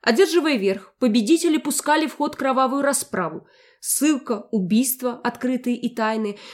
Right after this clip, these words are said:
были возмездием за сопротивление побеждённых, которым оставалось только вне отечества искать спасения и составлять заговоры против притеснителей,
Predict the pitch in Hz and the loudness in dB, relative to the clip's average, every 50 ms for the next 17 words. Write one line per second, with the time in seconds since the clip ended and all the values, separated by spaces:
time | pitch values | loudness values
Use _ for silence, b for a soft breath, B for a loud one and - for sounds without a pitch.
0 | B B 208 269 277 285 269 277 269 226 214 254 269 330 349 277 302 320 294 240 | B B 4 6 6 8 8 8 6 6 6 6 6 6 6 4 4 2 2 2
1 | 240 269 247 - - - - 285 262 - - 269 247 269 294 302 302 302 285 294 | 0 -2 -4 -4 -4 -4 -2 -4 -4 -2 -2 -2 0 0 0 0 0 0 -2 -2
2 | 294 240 294 311 262 240 226 269 202 175 - 190 - - _ - 208 208 - 214 | -2 2 2 2 2 2 0 0 0 0 -2 -6 -10 -14 _ -6 -4 0 2 2
3 | 214 220 214 214 - - 220 208 226 277 294 254 196 - - - 220 214 - 220 | 2 2 2 0 0 0 0 2 4 4 4 4 2 0 0 0 0 0 0 0
4 | 202 220 220 208 208 202 - 277 285 277 - 220 - - - 190 202 202 - - | 2 2 2 2 2 0 -2 -4 -6 -2 -4 -4 -4 -4 -2 0 0 0 0 -2
5 | 226 220 220 - - - 247 - - - 220 180 165 151 127 - B B B B | -4 -4 -4 -4 -4 -4 -4 -2 -2 -2 -2 -2 -2 -2 -4 -6 B B B B
6 | B B - - 233 226 - - 214 196 196 190 185 175 170 - 202 220 254 220 | B B 0 2 2 2 0 0 0 0 2 2 0 0 0 0 0 0 2 0
7 | 208 175 175 170 170 - 214 202 196 202 202 196 - 214 202 202 254 247 - - | -2 -4 -4 -6 -6 -4 -2 -2 -2 -2 -4 -4 -4 -6 -6 -4 -4 -6 -6 -6
8 | 196 160 - - - - - - B | -8 -8 -8 -10 -14 -14 -14 -16 B